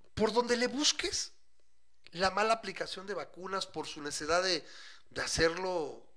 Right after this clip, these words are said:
moneda de cambio de las elecciones, este, su igno-, su, su desidia para man-, para la pandemia, el hecho de que Gatell se haya contagiado,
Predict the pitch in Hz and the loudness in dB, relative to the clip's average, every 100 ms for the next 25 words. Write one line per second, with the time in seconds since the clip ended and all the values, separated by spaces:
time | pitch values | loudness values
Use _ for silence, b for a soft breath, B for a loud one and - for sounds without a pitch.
0 | - 143 143 156 190 175 135 - 147 170 | -8 -2 2 2 4 2 0 -2 -4 -2
1 | 170 147 120 110 113 117 117 113 - 120 | -4 -4 -8 -12 -10 -8 -6 -6 -6 -6
2 | 117 - 151 180 175 156 B B B B | -6 -2 0 0 -2 -6 B B B B
3 | 160 135 - - - - 175 139 156 - | -6 -6 -4 -6 -6 -4 -4 -6 -10 -8
4 | - 170 160 - 175 156 - 165 202 - | -8 -8 -8 -6 -2 2 4 4 4 2
5 | 160 139 135 139 - 135 139 147 - 131 | 0 0 -2 -8 -4 -4 -4 -2 -2 -2
6 | 139 143 180 202 B B B B B - | -4 -4 2 2 B B B B B 2
7 | 190 214 294 - 359 254 - 175 170 - | 4 6 6 6 4 2 0 8 8 8
8 | 247 247 - 254 262 - 175 - - - | 2 4 6 8 6 4 0 4 4 10
9 | - 285 349 190 - | 12 10 6 0 0